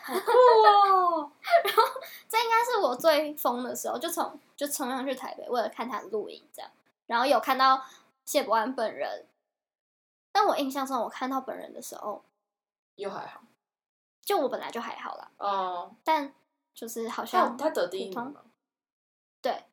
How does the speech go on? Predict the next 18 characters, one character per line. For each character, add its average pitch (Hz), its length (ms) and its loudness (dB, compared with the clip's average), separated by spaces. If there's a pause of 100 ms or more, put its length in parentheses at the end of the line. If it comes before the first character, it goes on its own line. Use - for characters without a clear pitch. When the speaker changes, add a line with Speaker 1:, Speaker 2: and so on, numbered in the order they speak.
(420)
Speaker 1:
嗯， 214 340 -20
那 330 140 -4
他 320 160 -2
这 277 100 -10
是 262 120 -10
真 196 200 -8
的 175 80 -8
最 175 180 -6
晚 - 200 -12
的 - 80 -20
吧？ - 100 -20 (380)
蛮 175 180 -14
晚， 185 120 -14 (260)
蛮 165 120 -10
后 180 160 -14
面 165 160 -16
的。 - 140 -20
Speaker 2:
嗯。 240 340 -8